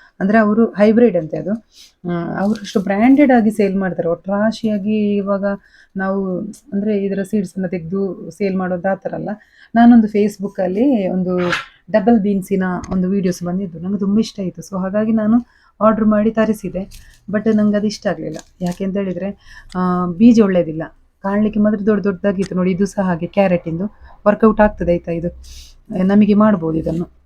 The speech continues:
So ಇದನ್ನ ಮಾಡುವ ರೀತಿ ಅಂತ ಹೇಳಿದ್ರೆ, ನಾವು ಅದರಲ್ಲಿ ಸ್ವಲ್ಪ, ಆ, ಒಳ್ಳೆ ರೀತಿಯಲ್ಲಿ ಕೆಲಸ ಮಾಡ್ಬೇಕು. ನೋಡಿ, ಇದು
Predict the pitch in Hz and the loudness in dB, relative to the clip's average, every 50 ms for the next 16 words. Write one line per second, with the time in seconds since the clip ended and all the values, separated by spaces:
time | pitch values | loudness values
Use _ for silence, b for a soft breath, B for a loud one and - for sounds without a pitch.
0 | - - - 202 196 196 190 190 190 190 190 - - - 196 208 214 233 233 202 | -16 -8 -2 0 0 2 2 0 0 0 -2 -2 -2 -2 2 6 6 8 8 6
1 | 180 175 190 208 233 233 214 214 220 220 254 247 240 247 240 240 247 254 254 240 | 6 2 2 4 4 4 4 4 4 6 6 6 6 6 6 4 4 4 4 4
2 | 226 220 214 202 208 208 220 220 220 - 214 196 196 - _ b b b b b | 4 4 2 0 0 0 0 -2 -2 0 -2 -4 -4 -6 _ b b b b b
3 | b b b b b b b - - 190 190 185 185 180 180 202 220 226 233 226 | b b b b b b b -8 -6 -4 -2 -2 -2 -2 0 4 4 6 6 6
4 | 226 220 - 220 220 220 208 196 185 185 196 190 190 180 165 156 156 170 175 170 | 4 4 2 0 2 2 0 0 -2 -2 -4 -2 -2 -2 -4 -4 -4 -4 -4 -4
5 | 170 170 160 196 | -4 -4 -4 -4